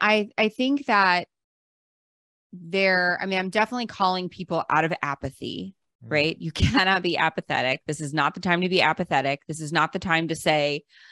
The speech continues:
Speaker 1: "Victory, we're done." I mean, definitely not.
Speaker 2: Right.
Speaker 1: Um, and I, I think that, um, people are, I think that they're, they're,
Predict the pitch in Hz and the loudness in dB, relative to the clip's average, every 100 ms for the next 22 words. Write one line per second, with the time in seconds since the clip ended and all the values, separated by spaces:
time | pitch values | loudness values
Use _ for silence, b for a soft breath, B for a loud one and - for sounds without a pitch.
0 | B B B _ _ 262 339 381 - 349 | B B B _ _ -4 -4 -2 -4 -4
1 | 339 311 285 262 285 247 285 330 285 196 | -2 -2 -4 -4 -6 0 2 4 4 2
2 | 180 170 175 175 170 170 214 226 147 151 | 0 -2 -4 -2 -2 0 -2 2 4 4
3 | 247 - _ _ _ 110 107 - 185 170 | 0 -4 _ _ _ -12 -10 -2 2 2
4 | 160 160 170 170 _ _ _ - 190 185 | 2 -2 -6 -10 _ _ _ -2 2 4
5 | 185 180 180 180 - - _ - 185 190 | 4 4 2 -2 -4 -14 _ 2 4 4
6 | - 196 - 226 220 196 175 170 160 _ | 4 2 2 -2 0 2 4 2 0 _
7 | _ _ _ - 180 170 170 - 247 294 | _ _ _ -4 0 0 -2 -4 -2 4
8 | 302 - 190 185 175 170 175 - _ - | 4 6 6 8 8 8 4 -2 _ 0
9 | 208 285 302 539 359 269 233 - 185 214 | 0 2 2 2 6 6 4 -4 0 4
10 | 202 196 | 6 4